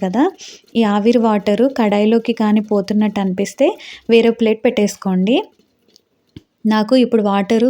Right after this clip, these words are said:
కడాయి లోపలికి పోతున్నాయని నేను ఇంకా వేరే ప్లేట్ పెట్టేసుకున్నాను. స్టవ్ని మాత్రం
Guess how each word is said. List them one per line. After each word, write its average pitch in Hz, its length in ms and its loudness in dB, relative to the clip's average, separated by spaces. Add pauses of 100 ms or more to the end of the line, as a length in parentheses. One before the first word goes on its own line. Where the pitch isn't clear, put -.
(120)
కడాయి 208 300 0
లోపలికి 214 440 -4
పోతున్నాయని 202 680 -2 (520)
నేను 240 260 4
ఇంకా 269 200 -2 (220)
వేరే 214 240 2
ప్లేట్ 214 260 -2
పెట్టేసుకున్నాను. 190 760 -2 (460)
స్టవ్ని 226 480 2
మాత్రం 208 320 -2